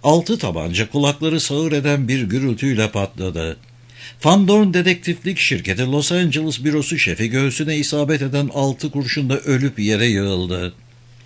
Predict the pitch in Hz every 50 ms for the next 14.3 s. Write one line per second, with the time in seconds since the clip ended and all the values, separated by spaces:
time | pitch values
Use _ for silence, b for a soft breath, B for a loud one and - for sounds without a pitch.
0 | B B B B B B B B 175 175 175 202 208 202 180 208 220 - 175 175
1 | 214 214 - - - 87 85 87 85 82 92 - - 135 117 - 143 147 - -
2 | 151 151 156 180 165 160 143 - 165 156 165 156 127 160 151 147 151 151 147 151
3 | 160 147 - 139 131 143 151 151 135 143 135 135 135 127 123 131 135 113 120 117
4 | - 135 120 113 123 120 113 - 143 131 107 87 85 - - 120 117 B B B
5 | B - 156 - - 175 175 - 156 156 151 147 156 160 143 - 143 139 135 127
6 | 139 - - 151 117 131 127 131 131 120 120 123 123 110 98 117 127 107 110 101
7 | 92 92 98 92 85 80 90 85 87 82 - B B B B B B B B B
8 | B 139 147 160 196 185 175 175 180 185 214 208 214 - 135 95 87 82 82 76
9 | 80 87 92 113 113 - 139 151 160 165 160 110 107 131 147 151 156 143 - -
10 | 170 165 147 139 143 143 151 143 139 147 165 139 147 151 147 131 120 147 160 151
11 | 143 131 - - 147 123 131 127 156 143 135 143 131 123 - 127 139 135 127 -
12 | 135 117 - 131 127 120 113 127 127 - - 131 131 127 123 - 143 139 127 101
13 | 98 123 139 127 117 110 107 104 104 101 101 - - 104 101 92 90 92 98 98
14 | 92 85 92 92 95 98